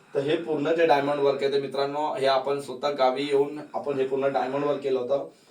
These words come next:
बाकी मूर्ती कशी आहे, ही व्हिडिओमध्ये नक्की सांगा कमेंट करून. त्यानंतर डायमंड वर्क केल्यानंतर परत आपलं डेकोरेशन कसं आहे, त्याच्यानंतर एक राहिलं होतं.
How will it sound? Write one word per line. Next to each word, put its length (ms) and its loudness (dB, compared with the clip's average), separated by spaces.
बाकी 340 -2
मूर्ती 380 -8
कशी 260 -6
आहे, 100 0
ही 180 -6
व्हिडिओमध्ये 500 -2
नक्की 280 -6
सांगा 300 -4
कमेंट 380 -6
करून. 200 0
त्यानंतर 680 -2
डायमंड 400 0
वर्क 200 2
केल्यानंतर 560 0
परत 280 0
आपलं 220 -2
डेकोरेशन 480 -2
कसं 220 0
आहे, 100 2
त्याच्यानंतर 280 0
एक 280 0
राहिलं 260 8
होतं. 340 8